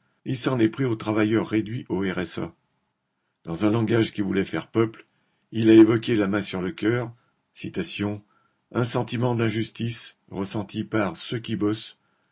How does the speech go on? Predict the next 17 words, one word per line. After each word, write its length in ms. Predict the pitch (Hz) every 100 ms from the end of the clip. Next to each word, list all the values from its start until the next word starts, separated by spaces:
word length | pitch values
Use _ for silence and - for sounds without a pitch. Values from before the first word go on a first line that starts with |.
| _
à 120 | 107
qui 280 | 107 120 117
on 140 | 120 120
demande 340 | 110 113 110
des 220 | 104 95
efforts, 440 | 95 - 101 104 110 _ _ _ _ _ -
pour 120 | 110
les 200 | 113 107
opposer 500 | 123 120 113 131 127
à 220 | 107 110 _ _
ceux 240 | - -
qui 180 | 139 127
ne 120 | 117
travaillent 320 | 104 107 104 104
jamais, 460 | 95 95 98 113 - _ _ _
mais 240 | 98 98 90
bénéficient 840 | 117 131 123 - 101 - 110